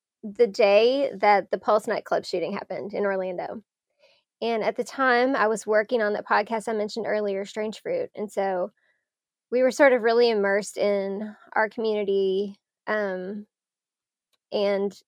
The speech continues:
when that news started breaking in the morning, it was just, like, shock. And it was, this is a function of, like, my privilege in this country,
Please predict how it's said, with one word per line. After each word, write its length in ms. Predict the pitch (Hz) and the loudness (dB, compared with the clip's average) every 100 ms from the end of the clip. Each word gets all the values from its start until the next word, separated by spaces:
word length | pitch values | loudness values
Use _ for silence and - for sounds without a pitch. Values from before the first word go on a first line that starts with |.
| _ - | _ -6
when 260 | 208 233 | -2 2
that 180 | 247 220 - _ | 2 0 -6 _
news 280 | 233 240 285 | 2 4 4
started 260 | - 240 214 | 4 2 4
breaking 260 | 214 214 | 2 2
in 80 | 220 | -2
the 80 | 208 | -2
morning, 640 | 208 220 247 208 190 196 202 _ _ _ _ _ _ _ _ _ | -2 0 0 0 -4 -6 -10 _ _ _ _ _ _ _ _ _
it 60 | 262 | -2
was 140 | 247 | 0
just, 280 | - 294 - | 2 0 2
like, 200 | 247 202 - | 2 2 -2
shock. 480 | - - - - - - - _ - | -10 -2 -2 -2 -6 -16 -20 _ -4
And 100 | 233 | -2
it 100 | 165 | 2
was, 640 | 220 214 214 208 - - _ _ _ _ _ _ _ _ _ _ _ _ _ _ - _ - | 4 4 0 -4 -12 -16 _ _ _ _ _ _ _ _ _ _ _ _ _ _ -20 _ -4
this 160 | 330 | 0
is 140 | 403 302 | 0 0
a 80 | 233 | 4
function 640 | 285 269 277 240 226 220 - | 4 4 4 4 2 0 4
of, 280 | 220 214 | 4 4
like, 320 | 208 202 - - - _ - | 2 0 -2 -10 -20 _ 0
my 180 | 233 220 | 2 2
privilege 760 | - 202 202 202 196 - - - | 2 2 4 4 2 -2 -8 -6
in 140 | 208 202 | -4 -4
this 140 | 185 | -4
country, 580 | - 226 - 196 190 | -2 -2 0 -2 -2